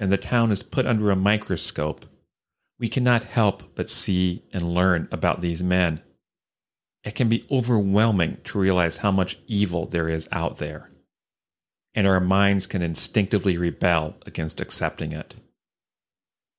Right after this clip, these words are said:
And so, when we see a man as horrible as James Bryan Chadwell the second, or any of the other predators that have come up in the Delphi investigation,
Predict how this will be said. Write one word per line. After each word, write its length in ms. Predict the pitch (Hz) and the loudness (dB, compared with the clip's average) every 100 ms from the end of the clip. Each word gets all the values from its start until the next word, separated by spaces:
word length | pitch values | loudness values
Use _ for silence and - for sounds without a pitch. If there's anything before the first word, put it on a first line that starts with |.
| _ _ _ | _ _ _
And 160 | 104 95 | -2 2
so, 440 | - 110 104 - - | 4 4 2 -2 -2
when 120 | 104 | 2
we 100 | 101 | 2
see 220 | - 127 | 2 0
a 60 | 107 | 2
man 280 | 104 98 | 2 2
as 140 | 90 - | 0 -2
horrible 680 | - 123 117 101 - - - | -2 2 4 4 0 -10 -8
as 160 | 85 - | -8 -6
James 440 | - 98 98 95 | 0 2 2 0
Bryan 420 | - 95 87 87 | -2 0 2 0
Chadwell 460 | 85 - 90 90 85 | -4 -2 -2 0 -6
the 100 | 85 | -4
second, 540 | - 85 - 78 - - _ _ _ _ _ _ | -4 -4 -6 -10 -12 -20 _ _ _ _ _ _
or 220 | 120 110 - | 2 2 2
any 160 | 123 123 | 2 4
of 60 | |
the 140 | 110 - | 0 0
other 160 | 104 101 | 0 0
predators 500 | - 85 82 78 - | 0 -2 -2 -4 -4
that 80 | |
have 160 | 85 82 | -6 -6
come 180 | - 92 | -4 -2
up 160 | 85 | -2
in 60 | 90 | -2
the 80 | 85 | -4
Delphi 460 | 78 87 - 92 | 0 -2 0 0
investigation, 960 | 85 82 82 - 78 82 82 - 80 | 0 -2 -2 -4 -4 -4 -4 -4 -8